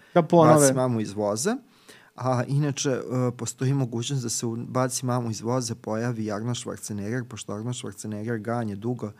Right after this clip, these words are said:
Speaker 2: Danny DeVito rade nešto zajedno.
Speaker 1: Pa nek spoje,
Speaker 2: Da.
Speaker 1: ono, blizanci, Baci mamu s voza
Speaker 2: Da.
Speaker 1: da bude kao
Speaker 2: Baci mamu iz
Speaker 1: nastavak
Speaker 2: voza je
Speaker 1: oba
Speaker 2: bio,
Speaker 1: film.
Speaker 2: da, bio razuman, veliki hit kod nas, razuman u Americi, on je zaradio oko pedeset osam miliona na četrnaest miliona zarade, što je za jednu,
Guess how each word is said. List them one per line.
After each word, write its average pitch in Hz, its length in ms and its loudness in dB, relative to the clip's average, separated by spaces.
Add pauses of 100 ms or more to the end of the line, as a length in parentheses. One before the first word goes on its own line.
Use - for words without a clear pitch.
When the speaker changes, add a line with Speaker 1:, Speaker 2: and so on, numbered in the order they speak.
(460)
Speaker 2:
Danny 117 340 0
DeVito 110 340 -4
rade 107 300 -4
nešto 107 300 -8
zajedno. 101 400 -10
Speaker 1:
Pa 175 100 6
nek 170 140 6
spoje, 175 320 6
Speaker 2:
Da. 135 60 8
Speaker 1:
ono, 143 120 4
blizanci, 156 580 6
Baci 151 340 6
mamu 151 200 6
s - 100 -2
voza 151 200 8
Speaker 2:
Da. 120 60 6
Speaker 1:
da 143 100 4
bude 143 260 6
kao 139 300 4
Speaker 2:
Baci 180 300 6
mamu 165 140 8
iz 160 60 10
Speaker 1:
nastavak 160 260 10
Speaker 2:
voza 156 120 8
je 156 60 10
Speaker 1:
oba 160 80 12
Speaker 2:
bio, 151 120 10
Speaker 1:
film. 139 300 4
Speaker 2:
da, 131 180 0
bio 143 200 0
razuman, 127 480 2
veliki 135 300 0
hit 139 200 -4
kod 127 140 -4
nas, 135 280 -2
razuman 117 440 0
u 110 100 -2
Americi, 127 440 -2
on 127 140 0
je 120 60 -2
zaradio 123 440 2
oko 117 180 -2
pedeset 127 440 2
osam 123 260 2
miliona 117 300 0
na 127 140 2
četrnaest 123 440 -4
miliona 110 380 -4
zarade, 107 400 -2
što - 140 -8
je 113 40 -2
za 117 100 -4
jednu, 117 160 -2